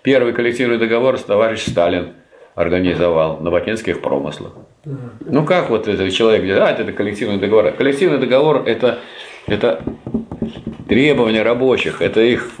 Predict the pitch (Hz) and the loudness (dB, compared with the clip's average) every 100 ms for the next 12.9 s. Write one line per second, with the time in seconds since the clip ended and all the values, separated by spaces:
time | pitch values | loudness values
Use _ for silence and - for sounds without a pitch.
0 | 90 - - 98 110 107 120 120 98 82 | -6 -2 -2 0 -2 2 2 2 0 0
1 | 85 110 120 104 95 87 92 113 107 - | 2 2 0 -2 -2 -2 -2 -2 -4 -4
2 | 95 90 87 92 95 80 - 69 98 101 | -4 -2 0 0 2 0 -2 -4 -2 0
3 | 113 - 117 113 101 98 - 65 69 87 | -2 0 -2 0 0 -2 -2 -6 -4 -4
4 | 92 131 151 - 107 101 113 143 131 107 | 0 2 0 0 2 4 4 2 -4 -2
5 | 110 123 127 110 90 78 - - - - | 0 0 0 2 2 0 -4 -8 -8 -20
6 | - - - - - _ - 151 143 147 | -18 -14 -14 -16 -20 _ -2 0 2 2
7 | 151 - 127 127 113 135 - 113 - 104 | 2 0 -2 -2 -2 -2 -2 -4 -4 -2
8 | 101 85 - 135 135 107 87 - - - | 0 -2 0 0 0 -4 -6 -8 -16 -14
9 | 90 92 95 104 110 107 92 85 76 - | -8 -6 0 -2 0 -2 0 0 -2 -6
10 | - - - - - - - 80 95 95 | -14 -20 -20 -16 -12 -12 -8 -2 2 4
11 | 95 - - 113 165 110 87 104 98 110 | 2 -4 -6 -2 -2 0 0 0 -2 -2
12 | 110 104 85 - 104 95 90 85 | -2 -4 -4 -2 -2 0 0 -2